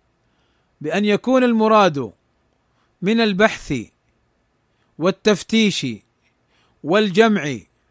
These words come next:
والكتابة المقصود به وجه الله عز وجل، لا رياء ولا سمعة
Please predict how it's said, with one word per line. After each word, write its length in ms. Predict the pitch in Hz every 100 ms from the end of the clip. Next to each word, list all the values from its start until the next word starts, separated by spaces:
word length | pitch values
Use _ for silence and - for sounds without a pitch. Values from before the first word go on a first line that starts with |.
| _ _ _ _
والكتابة 960 | 147 202 196 214 196 240 240 233 262 262 _ _ _ _ _ _ _ -
المقصود 540 | 196 196 - 254 254
به 300 | 233 247 247
وجه 260 | 233 208 208
الله 220 | 196 202
عز 320 | 160 175 151
وجل، 420 | 170 160 165 127 - _ _ _ _ _ _ _
لا 240 | 147 220 233
رياء 680 | 226 233 233 202 226 202 - _ _ _ _ _ _ -
ولا 320 | 165 220 220
سمعة 760 | - 247 226 214 214 220 214